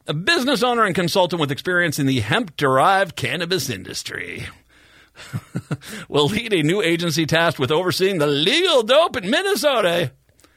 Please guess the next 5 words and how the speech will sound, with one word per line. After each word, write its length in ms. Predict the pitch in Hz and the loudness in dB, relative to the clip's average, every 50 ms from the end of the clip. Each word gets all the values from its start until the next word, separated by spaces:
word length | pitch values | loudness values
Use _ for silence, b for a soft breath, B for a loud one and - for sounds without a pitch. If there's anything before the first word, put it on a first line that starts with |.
| b b b b b b b b b b b | b b b b b b b b b b b
Minnesota 420 | - 131 143 151 135 170 165 160 | -4 -2 0 0 0 0 -2 0
Governor 260 | 147 - 180 202 202 | 0 0 0 0 0
Walz 600 | 202 220 254 285 302 294 269 220 185 170 151 135 | 0 2 2 2 2 2 2 4 2 2 2 0
has 320 | 139 151 151 151 143 127 131 | 0 2 2 2 0 0 -2
named 460 | 139 165 180 175 175 175 170 165 - | -2 -2 0 0 -2 0 0 -2 -2